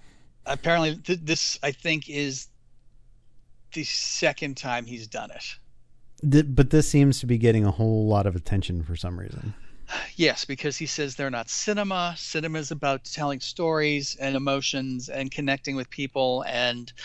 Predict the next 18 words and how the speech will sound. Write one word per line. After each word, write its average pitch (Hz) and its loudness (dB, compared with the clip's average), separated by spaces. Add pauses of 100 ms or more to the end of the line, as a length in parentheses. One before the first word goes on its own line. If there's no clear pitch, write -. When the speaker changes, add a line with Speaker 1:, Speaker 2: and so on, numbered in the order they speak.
(160)
Speaker 1:
that's - 0
not 143 2
what 139 -10
Marvel 139 0
does. 123 2
Marvel 135 -2
is 127 -4
splashy. 143 0
Marvel's 131 -4
just - -8
like 127 -8
a 123 -8
theme 175 -2
park. 147 2 (1040)
That's 147 -8
like, 151 -2
it's, - -4 (140)
uh, - -8